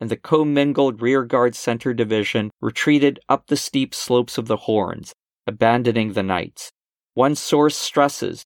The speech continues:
that the leaders of the army pleaded with the footmen to come down and continue the fight. The king, the bishop of Acre, and others sent word, begging them to return to defend the Lord's cross, the Lord's army, and themselves. They replied,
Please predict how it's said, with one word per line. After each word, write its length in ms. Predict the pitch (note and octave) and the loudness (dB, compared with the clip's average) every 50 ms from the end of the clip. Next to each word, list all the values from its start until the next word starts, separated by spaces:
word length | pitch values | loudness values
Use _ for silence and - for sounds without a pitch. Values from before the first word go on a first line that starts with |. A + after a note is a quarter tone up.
| _ | _
that 120 | - G#2 - | -18 -12 -8
the 80 | A2 | -6
leaders 420 | A2 A2+ B2+ D3 D3+ E3 D#3+ D3+ - | -2 2 2 4 4 4 2 2 0
of 120 | D3+ C3+ | -2 -2
the 140 | C3 - - - | -2 -4 -2 0
army 440 | A#2 B2 B2 B2 B2 B2 A#2+ A#2+ - _ | 2 2 2 2 0 0 -2 -4 -4 _
pleaded 400 | - - D#3+ D3+ D#3 D#3 D#3+ C3 | -4 0 2 2 4 4 2 2
with 140 | C3 C#3+ B2 | 2 0 2
the 100 | C3 C3 | 0 -2
footmen 500 | - _ - C3 A#2+ - - C3+ B2+ A#2+ | -2 _ -2 -2 -2 -2 -4 -4 -4 -4
to 80 | - - | -6 -8
come 280 | - - B2+ A#2 A#2 | -4 -2 -2 -2 0
down 320 | G2+ A2+ G#2 G#2 G#2 G#2 G#2+ | 0 2 2 2 2 0 -2
and 160 | G#2 G2 - | -4 -6 -8
continue 460 | - G#2 - - - F#2+ F2+ F2 F2 | -10 -12 -12 -12 -12 -10 -8 -8 -8
the 100 | - D#2 | -10 -12
fight. 480 | - _ - A#2 A2 G2 - - _ _ _ _ _ _ _ _ _ _ _ - | -12 _ 0 0 0 0 -2 -6 _ _ _ _ _ _ _ _ _ _ _ -18
The 60 | A#2+ | -18
king, 520 | - - - D3+ D3+ D#3+ D#3+ E3 D#3+ D#3+ - - | -14 -4 0 0 2 2 0 -2 -4 -6 -6 -6
the 80 | G2+ | -6
bishop 420 | G2 - - C#3+ - - E3 - - | -4 0 0 0 0 0 -2 -2 -4
of 160 | C3+ B2+ - | -6 -8 -6
Acre, 520 | - B2 B2+ B2 - - - B2+ A#2+ A#2+ - _ | -2 0 0 0 0 0 0 2 2 0 0 _
and 120 | A#2 G#2+ - _ | -8 -10 -4 _
others 360 | C3+ C#3 C3+ C#3 C#3 C3 - | 0 2 2 2 2 0 -2
sent 360 | - - - B2 A2+ - _ | -4 -2 -2 -2 -2 -4 _
word, 420 | - A2+ A#2 A#2 A#2+ A#2+ A#2+ A#2+ A#2 - _ - | 0 2 4 4 4 4 2 0 -4 -10 _ 0
begging 340 | C3+ C3+ C3+ C#3 D3 D3+ C3 | 0 0 2 2 0 0 2
them 220 | C3+ C3+ C#3 C3+ - | 2 2 2 0 -2
to 120 | - C#3 | -2 -2
return 480 | A#2+ A2 - - - C#3 C3 C3+ C3+ C3 | 0 0 -2 -4 -2 -2 0 0 -2 -2
to 100 | - A#2+ | -2 -2
defend 400 | A#2 A2+ - - A2+ A2+ A#2 A2+ | -2 -2 0 0 -2 0 0 0
the 60 | A2+ | 0
Lord's 380 | G#2+ G#2+ G#2 G2+ G2+ F#2+ - | 0 2 2 0 0 -2 -6
cross, 500 | - - - A2+ G2+ F#2 F2 F2 - - - _ _ | -8 -2 0 2 2 2 0 -4 -8 -14 -20 _ _
the 60 | - | -2
Lord's 360 | A2 A2 A#2 C3 C#3+ C#3+ - - - | 0 2 4 4 4 2 0 -4 -2
army, 480 | - A#2+ A#2 A#2 A2+ A2+ A2+ A2 A2+ - _ _ | 0 2 2 2 2 0 -2 -2 -4 -6 _ _
and 160 | - A2 A2+ | -8 -4 -4
themselves. 760 | A2 G2+ A2 - - - A2 G2 F2 - - - - - - _ _ _ _ _ _ _ _ _ - | -4 -4 -4 -6 -4 -2 0 0 0 0 -4 -8 -14 -20 -20 _ _ _ _ _ _ _ _ _ 0
They 180 | B2+ C3 D3+ | 2 2 4
replied, 720 | D#3+ D#3 D3+ D3 - - - A#2+ A2+ A2 A2 G#2+ G#2 G2 | 4 2 0 0 -2 -2 0 2 2 2 2 0 -2 -4